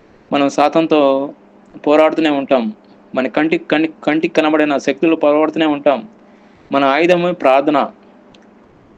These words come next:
పోలీసు వాళ్ళకి గన్ ఎట్లా ఆయుధమో, దొంగకి ఎట్లా కత్తి ఎట్లా ఆయుధమో, మనకు దేవుడిచ్చిన మహా గొప్ప ఆయుధం ఏంటంటే ప్రార్థన.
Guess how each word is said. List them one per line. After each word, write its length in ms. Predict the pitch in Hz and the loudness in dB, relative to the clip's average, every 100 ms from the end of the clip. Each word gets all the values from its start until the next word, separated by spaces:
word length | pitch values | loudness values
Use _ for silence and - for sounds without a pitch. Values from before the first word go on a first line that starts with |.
| - - _ _ 165 | -20 -20 _ _ 0
పోలీసు 280 | 180 175 | 0 2
వాళ్ళకి 560 | 180 165 156 143 147 - - - 127 | 2 2 2 2 2 -2 -10 -12 -8
గన్ 340 | 120 147 175 | 0 2 2
ఎట్లా 280 | 180 165 151 | 2 2 4
ఆయుధమో, 520 | 135 147 151 165 196 - - - _ - - - - | 4 2 2 0 -2 -10 -20 -20 _ -20 -20 -18 -2
దొంగకి 420 | 143 160 175 151 | 2 2 2 0
ఎట్లా 180 | 151 151 | 0 0
కత్తి 280 | 151 147 | 0 2
ఎట్లా 220 | 165 160 139 | 2 4 2
ఆయుధమో, 440 | 143 151 170 190 - - - _ _ - | 2 0 -2 -6 -14 -20 -20 _ _ -2
మనకు 200 | 147 147 | 0 2
దేవుడిచ్చిన 680 | 127 151 175 175 175 156 147 | 4 4 4 2 -2 0 2
మహా 400 | 139 135 165 170 | 0 2 2 2
గొప్ప 320 | 160 156 160 | 0 2 2
ఆయుధం 320 | 143 151 156 | 4 2 0
ఏంటంటే 300 | 143 139 160 | -2 -2 -4
ప్రార్థన. 520 | 160 131 135 147 131 | 0 2 2 0 -4